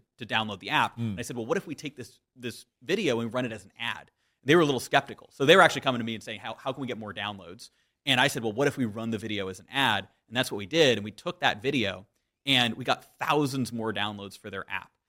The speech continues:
Speaker 2: Wow.
Speaker 1: So they were blown away. They called me up. They say, "Hey, Alaric, we want you to drop out of college, fly out here to
Speaker 2: <laughs>
Speaker 1: Silicon Valley, you know, join our team. You can run ads, you know,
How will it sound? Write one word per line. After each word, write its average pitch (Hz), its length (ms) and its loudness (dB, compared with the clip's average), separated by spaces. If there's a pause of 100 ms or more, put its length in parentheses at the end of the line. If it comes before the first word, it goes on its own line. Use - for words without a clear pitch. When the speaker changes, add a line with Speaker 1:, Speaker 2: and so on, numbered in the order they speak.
Speaker 2:
Wow. 95 440 10
Speaker 1:
So - 140 -4
they 143 120 8
were 190 100 10
blown 131 300 2
away. 107 220 -2
They 117 100 -4
called 143 300 -6
me 120 120 -2
up. 117 180 2
They 107 100 -8
say, 104 160 -8
"Hey, 135 120 0
Alaric, 117 360 2
we 117 80 -6
want 123 180 -2
you 127 60 -8
to 101 80 -10
drop 120 320 0
out 123 100 4
of 113 80 0
college, 113 580 2
fly - 220 8
out 156 220 10
here 147 100 8
to 135 80 -4
Speaker 2:
<laughs> - 0 -
Speaker 1:
Silicon 127 460 0
Valley, 123 640 2 (220)
you 131 100 2
know, 120 100 4
join 139 320 4
our 143 140 10
team. 120 480 2
You 131 140 0
can 131 180 -6
run 131 220 0
ads, 120 580 -2
you 135 80 -2
know, 117 220 2